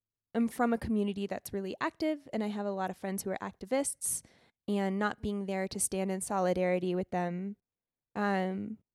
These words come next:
made me feel really guilty and has been very difficult. Um, and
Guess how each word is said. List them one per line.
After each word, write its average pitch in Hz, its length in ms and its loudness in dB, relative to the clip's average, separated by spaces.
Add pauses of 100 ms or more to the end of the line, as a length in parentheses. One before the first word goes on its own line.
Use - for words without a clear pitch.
(280)
made 240 240 4
me 294 140 6
feel 254 460 2
really 226 280 2
guilty 214 460 0
and 185 100 0
has 196 260 -2
been 196 260 0
very 185 280 -2
difficult. - 760 -2
Um, 185 340 -2
and 185 320 -2